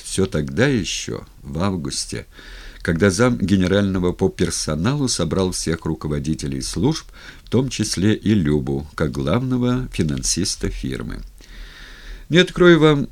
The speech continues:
никакого секрета, если скажу, что успешная работа организации в значительной степени зависит от психологического климата в коллективе,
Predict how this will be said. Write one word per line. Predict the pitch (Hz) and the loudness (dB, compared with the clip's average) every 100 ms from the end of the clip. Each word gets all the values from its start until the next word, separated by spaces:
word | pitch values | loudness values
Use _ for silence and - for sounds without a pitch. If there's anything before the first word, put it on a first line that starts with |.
| - | 2
никакого | 135 127 123 120 107 | 4 6 4 6 6
секрета, | 95 - 80 82 85 104 147 | 6 2 2 4 4 4 2
если | 104 - 85 | 2 2 0
скажу, | 85 90 85 143 | 0 0 0 0
что | - 95 | 0 2
успешная | 92 - 139 151 113 101 | 2 2 0 0 2 2
работа | 90 101 - | 4 2 2
организации | 87 80 82 85 87 139 - 135 | 2 4 4 4 4 2 2 2
в | 110 | 2
значительной | 87 90 - 147 98 82 78 | 4 4 2 0 2 2 4
степени | 73 - - 73 - 85 143 | 2 -2 0 0 0 -2 0
зависит | 92 78 147 - 143 | 2 2 2 0 -2
от | - 135 - | 0 -2 0
психологического | - - 120 101 85 69 104 - 156 - 160 151 | -4 -2 2 4 4 4 0 0 -4 -2 0 0
климата | - 82 85 80 - 123 | 0 2 4 2 -2 -6
в | 123 | -6
коллективе, | - 123 120 - - 85 71 58 57 | -2 0 0 0 -2 0 -2 -4 -10